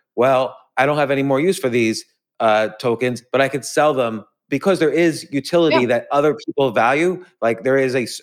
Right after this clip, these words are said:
Speaker 1: I know what the cost of a Uber ride is. So, so people know, uh, uh, have already assigned some value to a, an Uber ride. They're willing to trade for Uber tokens with, let's say, Airbnb tokens, or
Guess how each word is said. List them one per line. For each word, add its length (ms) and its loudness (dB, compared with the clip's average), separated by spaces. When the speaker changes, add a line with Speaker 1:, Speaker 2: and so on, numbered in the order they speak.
Speaker 1:
I 200 0
know 180 2
what 200 2
the 80 -2
cost 400 -2
of 120 -6
a 320 0
Uber 240 0
ride 300 2
is. 260 -2
So, 400 -2
so 160 -4
people 260 -4
know, 400 0
uh, 380 -6
uh, 100 -4
have 240 0
already 300 0
assigned 380 -2
some 180 -4
value 360 0
to 240 -2
a, 220 -2
an 60 -4
Uber 280 0
ride. 260 2
They're 100 2
willing 360 2
to 120 -2
trade 500 0
for 440 0
Uber 260 2
tokens 460 -2
with, 220 0
let's 160 0
say, 180 2
Airbnb 560 2
tokens, 400 -2
or 320 0